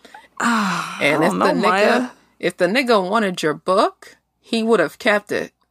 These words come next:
Speaker 2: You know what I'm saying?
Speaker 1: Yeah, he wouldn't have given it back to William.
Speaker 2: So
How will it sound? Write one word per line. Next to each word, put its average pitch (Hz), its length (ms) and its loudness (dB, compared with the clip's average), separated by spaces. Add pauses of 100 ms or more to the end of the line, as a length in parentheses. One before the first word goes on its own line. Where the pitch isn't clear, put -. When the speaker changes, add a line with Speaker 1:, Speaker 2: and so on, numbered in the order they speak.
(240)
Speaker 2:
You 190 140 0
know 254 120 4
what 247 60 4
I'm 240 80 0
saying? 226 320 0
Speaker 1:
Yeah, 185 80 2
he 214 120 0
wouldn't 254 240 0
have 247 40 4
given 226 140 0
it 208 80 0
back 202 200 0
to 190 100 0
William. 190 500 -2 (220)
Speaker 2:
So 165 760 0